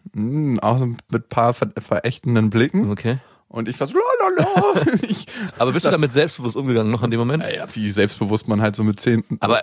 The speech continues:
Speaker 2: wieso hast du nicht gesagt, „Ich geh nicht baden, dann bleib ich halt“, äh
Speaker 1: Ach, Quatsch, ich hatte auch Bock zu baden.
Speaker 2: Ah, okay. Also
Speaker 1: Also es
Speaker 2: warst
Speaker 1: war,
Speaker 2: du
Speaker 1: außerdem hatten die Eltern einen Schatz versteckt. Da gab's so eine Enteninsel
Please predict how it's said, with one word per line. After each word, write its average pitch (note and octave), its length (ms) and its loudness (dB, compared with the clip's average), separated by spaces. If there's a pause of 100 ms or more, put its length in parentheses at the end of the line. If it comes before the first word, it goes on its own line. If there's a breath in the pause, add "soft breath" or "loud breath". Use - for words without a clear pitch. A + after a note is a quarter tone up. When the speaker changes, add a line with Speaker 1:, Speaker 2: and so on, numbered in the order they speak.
Speaker 2:
wieso G#2 220 0
hast A#2 120 0
du B2 40 0
nicht A#2 140 0
gesagt, G#2+ 200 2
„Ich A2 100 -6
geh D#3+ 120 0
nicht A#3+ 160 -2
baden, F#2 260 4
dann G2 140 4
bleib G2 160 2
ich G#2+ 120 -2
halt“, G#2+ 200 2
äh G#2+ 180 0
Speaker 1:
Ach, G#2+ 60 -2
Quatsch, A#2+ 320 -2
ich G2 100 -4
hatte G2+ 160 0
auch - 100 -2
Bock - 240 -8
zu G2 120 -10
baden. F#2 240 0
Speaker 2:
Ah, A2 240 2
okay. F2+ 320 -6 (100)
Also G2 160 -2
Speaker 1:
Also - 0 -
es G#2+ 60 0
Speaker 2:
warst A2+ 140 2
Speaker 1:
war, A#2 180 2
Speaker 2:
du G2+ 100 -12
Speaker 1:
außerdem D3+ 420 2
hatten D3 360 -2
die A#2+ 240 -2 (460 soft breath)
Eltern C#3 320 4
einen A2+ 100 2
Schatz - 300 -4
versteckt. - 380 -2
Da A2+ 60 0
gab's A#2 220 0
so A#2+ 80 -6
eine A2 80 0
Enteninsel B2 680 0